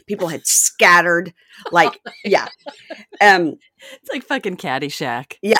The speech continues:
Speaker 1: Yes. People had scattered. So Mary
Speaker 2: Yeah.
Speaker 1: and I are still sitting there and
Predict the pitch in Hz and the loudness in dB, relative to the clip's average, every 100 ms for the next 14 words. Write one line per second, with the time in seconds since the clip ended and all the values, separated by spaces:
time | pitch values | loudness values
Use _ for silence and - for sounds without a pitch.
0 | - 185 196 139 - 196 202 185 - 165 | 0 4 4 4 -4 -8 -6 -6 -4 -2
1 | 151 143 139 - 160 165 180 175 165 165 | -2 -2 -8 -4 -4 -2 -4 -2 -4 -4
2 | 175 160 143 139 139 139 143 _ 156 151 | -8 -8 -4 -4 -4 -4 -8 _ -4 -2
3 | - | -6